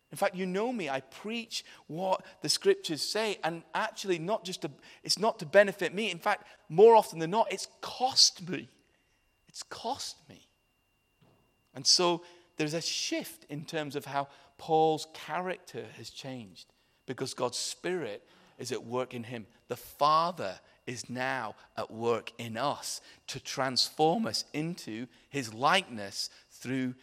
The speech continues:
his character, this compass, this inner compass. Because all of the other behaviors are contrary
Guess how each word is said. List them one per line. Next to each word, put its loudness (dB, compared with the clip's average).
his -10
character, -10
this -12
compass, -8
this -10
inner 0
compass. -4
Because -10
all 0
of -6
the -4
other -4
behaviors -8
are -12
contrary -10